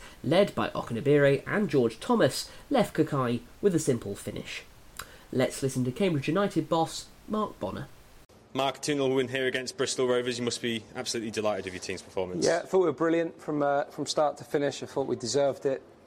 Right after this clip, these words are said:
Speaker 3: Played, uh, played the plan superbly well, defended great, um, very patient in our game, counter-attacked well, maybe, maybe could have been more productive in the first half with that,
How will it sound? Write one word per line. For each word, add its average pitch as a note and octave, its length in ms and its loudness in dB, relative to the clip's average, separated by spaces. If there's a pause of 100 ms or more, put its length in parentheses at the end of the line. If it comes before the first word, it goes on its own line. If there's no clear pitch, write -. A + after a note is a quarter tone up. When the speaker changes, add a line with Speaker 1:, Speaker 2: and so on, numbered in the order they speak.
(100)
Speaker 3:
Played, C3+ 260 0
uh, B2+ 200 2
played C3 320 -2
the A2+ 80 -6
plan B2+ 360 -2 (300)
superbly B2+ 540 0
well, B2+ 260 4
defended B2+ 460 0
great, B2+ 340 2 (240)
um, A2+ 460 -4
very C#3 240 2
patient B2+ 440 -2
in A#2+ 120 -6
our A#2 120 -8
game, A#2 360 -2 (100)
counter-attacked C3 560 -2
well, C3+ 300 4
maybe, C3 320 -2
maybe C3 340 0 (460)
could C3+ 100 0
have C3 60 0
been B2+ 100 4
more B2+ 140 2
productive B2+ 480 -2
in A#2 40 -4
the A#2+ 60 -2
first B2 340 -2
half B2 300 0
with G#2+ 120 -6
that, B2 200 2